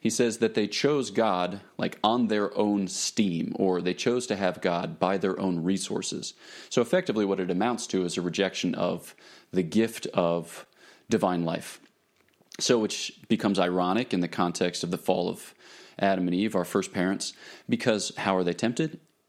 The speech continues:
Um, so the evil one says to them, uh, you know, like, "Eat of this fruit and you will become like gods," which is ironic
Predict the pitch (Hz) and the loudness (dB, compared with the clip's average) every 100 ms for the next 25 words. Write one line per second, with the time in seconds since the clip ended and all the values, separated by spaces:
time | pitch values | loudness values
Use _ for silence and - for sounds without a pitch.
0 | - 95 87 85 85 95 92 90 98 101 | -2 2 2 2 0 -2 -2 0 2 2
1 | 98 92 101 92 - 95 92 90 - - | 0 0 0 0 0 0 0 -2 -6 -20
2 | - - - _ 98 87 87 85 90 104 | -20 -20 -20 _ 2 2 0 0 0 2
3 | 101 98 113 101 95 95 90 - 98 85 | 2 0 0 2 2 0 0 -2 0 0
4 | 82 90 - - - - _ 120 110 98 | 0 0 0 -4 -8 -10 _ -2 2 2
5 | 95 151 113 95 | 2 2 0 -4